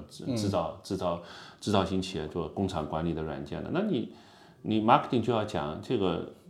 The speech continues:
Speaker 1: 整个中国制造业升级是怎么回事儿，
Speaker 2: 嗯，
Speaker 1: 对吧？
Speaker 2: 嗯，嗯。
Speaker 1: 然后呢，制造业升级这个现象背后，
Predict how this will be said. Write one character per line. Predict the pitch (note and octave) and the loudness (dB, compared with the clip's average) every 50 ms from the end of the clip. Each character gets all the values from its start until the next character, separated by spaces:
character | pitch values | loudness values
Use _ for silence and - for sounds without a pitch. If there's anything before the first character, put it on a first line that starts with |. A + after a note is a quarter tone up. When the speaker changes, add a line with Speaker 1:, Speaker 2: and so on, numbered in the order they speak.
| - - - - - - - - - - - - - - - - - - - - | -20 -20 -20 -20 -20 -20 -20 -20 -20 -20 -20 -20 -20 -20 -20 -20 -20 -20 -20 -8
Speaker 1:
整 | - - G#2 F2+ E2+ | -2 2 4 4 4
个 | A2 | 4
中 | G#2 - C3 C3+ C3+ | 4 4 4 4 4
国 | A#2 A2 G2+ | 4 4 4
制 | G2 - - A2 | 4 4 2 4
造 | A2 G#2 | 6 8
业 | G2 F#2+ F2 | 8 6 6
升 | F#2+ - A2+ A2+ A2+ | 6 6 6 6 6
级 | A2 F2 E2 E2+ | 4 4 2 2
是 | - - E2 | 0 -2 -4
怎 | - C2+ | -4 -6
么 | B1+ | -10
回 | B1 - - C#2+ | -10 -12 -14 -14
事 | - - - | -14 -12 -12
儿， | - - - - - - - - _ - - - - - - - - | -12 -12 -14 -20 -20 -20 -20 -20 _ -20 -20 -20 -20 -20 -20 -14 -6
Speaker 2:
嗯， | - C3+ B2+ | -2 0 4
Speaker 1:
对 | C3 | 6
吧？ | G2 F#2 E2+ - - | 8 8 6 6 6
Speaker 2:
嗯， | C#3+ C#3 B2+ B2 A#2 A2+ A2 | 4 4 4 4 0 -2 -4
嗯。 | G#2 G#2 G#2 | -6 -4 0
Speaker 1:
然 | - G2 G#2 | 4 6 6
后 | A#2+ C3 | 8 8
呢， | A#2+ A2 | 6 6
制 | A2 - C#3+ | 6 6 6
造 | C3 C3+ B2+ | 8 10 10
业 | A#2+ A#2 | 8 8
升 | A2 - - B2+ B2+ | 6 6 4 4 4
级 | B2+ - - G2+ G2 G#2 A2 A2 - - - - - - - - - - - - - - - | 4 2 4 4 4 4 4 2 0 -4 -14 -20 -20 -20 -20 -20 -20 -20 -20 -20 -20 -6 2
这 | - C#3 | 2 4
个 | A2+ G#2 | 4 4
现 | - - D#3 B2+ G#2+ | 4 4 4 4 4
象 | A2+ G#2 F2+ | 4 2 4
背 | F#2 B2 A2+ G2 | 4 4 4 4
后， | - - B2 G#2+ F2 - - - | 2 2 0 0 0 -2 -4 -12